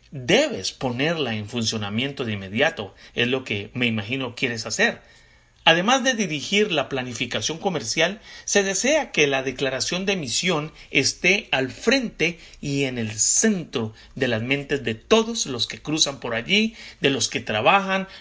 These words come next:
de los que interactúan, de los que visitan, ya sea tu negocio, institución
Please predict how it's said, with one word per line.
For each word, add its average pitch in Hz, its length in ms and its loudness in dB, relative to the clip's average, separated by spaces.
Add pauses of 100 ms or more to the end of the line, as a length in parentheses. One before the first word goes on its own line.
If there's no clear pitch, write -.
de 139 140 4
los 120 180 -2
que 131 120 -4
interactúan, 185 880 2 (240)
de 135 120 4
los 127 200 0
que 127 140 -2
visitan, 113 580 -2
ya 127 140 2
sea 127 400 0
tu 123 80 -2
negocio, 190 640 2 (220)
institución 175 880 0